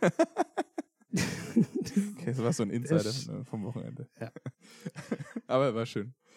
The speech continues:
Speaker 2: Ähm, ja, nichtsdestotrotz, wir haben ein neues Outfit und wir haben neue,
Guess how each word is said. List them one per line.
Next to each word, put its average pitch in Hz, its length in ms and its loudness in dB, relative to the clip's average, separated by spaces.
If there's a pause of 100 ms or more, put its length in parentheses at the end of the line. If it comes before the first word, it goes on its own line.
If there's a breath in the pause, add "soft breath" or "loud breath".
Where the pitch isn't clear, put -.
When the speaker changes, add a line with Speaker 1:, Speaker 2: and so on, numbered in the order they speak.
(440 soft breath)
Speaker 2:
Ähm, 139 440 4
ja, 156 200 4
nichtsdestotrotz, 175 600 4
wir 156 60 4
haben 143 80 4
ein 139 40 4
neues 135 180 6
Outfit 139 340 4
und 202 240 8
wir 165 100 6
haben 139 140 2
neue, 156 380 6